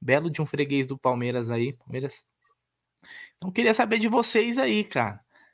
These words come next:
É... é... jogo que não tem como negociar também, né? É clássico, mas tem que vencer o Santos no Allianz Parque na próxima fina-, final de semana. Mas antes de vocês falarem isso, eu queria que vocês opinassem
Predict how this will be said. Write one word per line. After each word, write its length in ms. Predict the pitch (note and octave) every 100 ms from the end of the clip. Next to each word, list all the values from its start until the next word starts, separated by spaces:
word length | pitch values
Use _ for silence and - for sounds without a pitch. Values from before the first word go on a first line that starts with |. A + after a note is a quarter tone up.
| _
É... 1000 | A#2 B2 B2+ B2+ B2 A#2+ A#2 A2 G#2+ - - _ -
é... 160 | C#3
jogo 300 | A#2 C#3+ E3+
que 120 | E3+
não 120 | G3 G3
tem 500 | D#3+ F3 A3 A#3+ A#3 _ -
como 180 | A3 B3
negociar 460 | A#3+ A#3+ - A3+
também, 340 | A3+ D#4 A3 G3
né? 180 | E3+ F#3+
É 80 | E3+
clássico, 440 | - D3 D#3+ -
mas 160 | G#3 -
tem 140 | A2+
que 140 | -
vencer 560 | A#3 C#4+ - E3+ A3+ - _ _ - _ _ _
o 60 | G3+
Santos 480 | - E3+ F3+ - - - _ A3+
no 120 | F#3+
Allianz 280 | F3+ F3+ -
Parque 300 | D3+ D3+ F3+
na 80 |
próxima 340 | F3+ F#3+ G3+ G3
fina-, 260 | - - - -
final 240 | F3 F#3
de 60 | F#3
semana. 260 | G#3+ F3+
Mas 240 | G3+ D4 G#3+
antes 480 | D4 G#3 - - - _ _ _ _ _ _ -
de 100 | D3+
vocês 240 | D3+ D3+
falarem 440 | D#3+ C#3+ C3+ D3
isso, 160 | F#3 F3
eu 60 | D#3
queria 180 | G3
que 100 | G#3+
vocês 180 | - A3
opinassem 840 | A3+ - G#3+ D#3+ F3 F#3+ A3 A#3